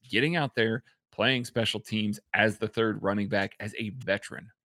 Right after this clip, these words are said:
a longtime veteran at this point, as a veteran, that is super important. And Dave Toub has said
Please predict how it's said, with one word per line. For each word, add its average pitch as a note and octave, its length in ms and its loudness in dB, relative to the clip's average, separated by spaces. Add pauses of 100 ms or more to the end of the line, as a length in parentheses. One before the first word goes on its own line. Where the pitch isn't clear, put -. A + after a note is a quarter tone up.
a A2+ 60 6
longtime C3+ 640 0
veteran - 360 -8
at - 120 -12
this G2 160 -6
point, F#2+ 320 -8 (360)
as F#2 120 -12
a F2 100 -8 (140)
veteran, A2 420 0 (260)
that F#2 140 -2
is G#2 160 -4 (160)
super B2+ 840 0
important. A2 760 0 (320)
And - 160 -18
Dave C#3 240 6
Toub C3 260 6
has G2 180 0
said A#2+ 300 2